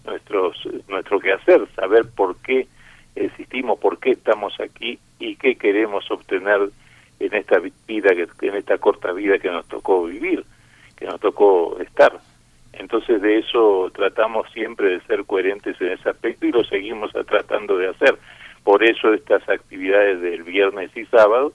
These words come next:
en el, en las, en la Casa de Pentagrama serán las puertas abiertas para que el público en general conozca y comparta con nosotros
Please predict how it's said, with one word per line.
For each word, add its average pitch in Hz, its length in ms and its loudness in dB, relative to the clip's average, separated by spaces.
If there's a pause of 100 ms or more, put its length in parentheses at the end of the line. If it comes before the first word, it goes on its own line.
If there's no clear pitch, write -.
(600)
en 90 180 -6
el, 85 260 -6
en 85 200 -8
las, 80 180 -4 (140)
en - 120 -20
la 92 140 -16
Casa 104 300 0
de 92 140 -12
Pentagrama 98 600 0
serán 95 300 -4
las 87 100 -4
puertas 95 420 -4
abiertas 104 580 0 (580)
para 90 200 -2
que - 100 -10
el 90 80 -6
público 104 520 -2
en 98 80 -6
general 101 520 2
conozca 98 720 -2 (540)
y - 100 -12
comparta 98 640 2
con 98 200 -4
nosotros 92 540 -2